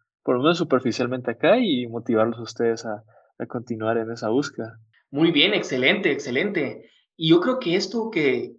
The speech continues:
Speaker 2: que decías me parece muy importante, porque al final vamos a ver cómo la cultura cristiana es compatible con la razón. Por lo menos el Dios cristiano que nosotros vamos a tratar de defender aquí filosóficamente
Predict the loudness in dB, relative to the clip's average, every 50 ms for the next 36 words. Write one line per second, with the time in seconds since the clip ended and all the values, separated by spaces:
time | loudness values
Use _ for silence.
0 | _ -10 -4 -2 -2 -2 -4 -2 -2 0 0 0 -2 -4 -6 -10 -10 -10 -6 -4
1 | -4 -4 -4 -4 -4 -2 -2 -2 -4 -6 -6 -8 -8 -4 -2 -2 -2 -2 -2 -4
2 | -4 -6 -8 -12 -18 -20 _ _ _ _ _ -4 -2 0 0 0 -2 -2 0 2
3 | 4 4 4 4 2 -2 -6 -6 -2 0 2 2 2 0 0 0 0 0 0 0
4 | 0 0 2 2 4 2 2 0 -2 -4 -6 -4 -4 -2 -2 -2 -2 -4 -8 -10
5 | -12 -6 -4 -2 -2 -2 -2 -4 -8 -10 -14 -18 _ _ _ _ _ _ -6 -6
6 | -6 -6 0 2 2 2 4 2 0 0 0 -2 -2 -2 0 0 0 0 -2 -2
7 | -4 -4 -4 -4 -4 -4 -8 -8 -6 -4 -4 -4 -4 -6 -10 -14 _ _ _ _
8 | -10 -8 -6 -2 0 0 2 2 0 0 -2 -4 -4 -2 0 0 0 0 0 -2
9 | -4 -6 -6 -4 0 0 0 2 0 -2 -4 -6 -8 -10 -10 -10 -8 -6 -6 -6
10 | -6 -6 -8 -8 -10 -8 -2 0 2 2 4 4 2 2 0 -2 -4 -4 -2 0
11 | 0 0 0 -2 -4 -6 -4 -6 -6 -8 -8 -8 -6 -2 0 2 2 2 0 0
12 | 0 0 0 -2